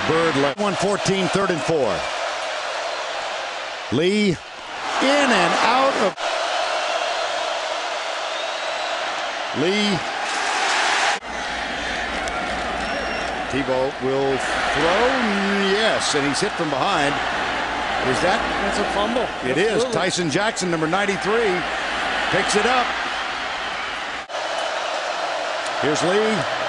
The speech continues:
Speaker 1: Little screen. Keelan Williams.
Speaker 2: And Florida controls their own destiny again, if that should be teams when they played 'em.
Speaker 1: Played Clemson in Atlanta.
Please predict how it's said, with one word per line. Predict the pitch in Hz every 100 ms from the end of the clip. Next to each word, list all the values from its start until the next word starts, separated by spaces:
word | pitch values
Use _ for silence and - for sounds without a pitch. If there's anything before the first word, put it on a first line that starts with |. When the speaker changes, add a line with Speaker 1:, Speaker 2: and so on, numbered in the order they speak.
| - - - -
Speaker 1:
Little | 185
screen. | - - 190 214 220 226 202 - - - 170
Keelan | 208 208 196
Williams. | 226 233 240 233 - - - - - - - - -
Speaker 2:
And | 208 - -
Florida | 269 320 269 226 -
controls | 226 - 262 277 240
their | 214 202
own | 233 277 220
destiny | 240 247 - 202 190
again, | 185 190 226 202 151
if | -
that | 208 190
should | - 202
be |
teams | 208 214 190 185
when | 180
they | 180 -
played | 190 180
'em. | 147 - - - - -
Speaker 1:
Played | 127 135 - 147
Clemson | 175 156 170 165
in | 143
Atlanta. | 143 139 165 208 240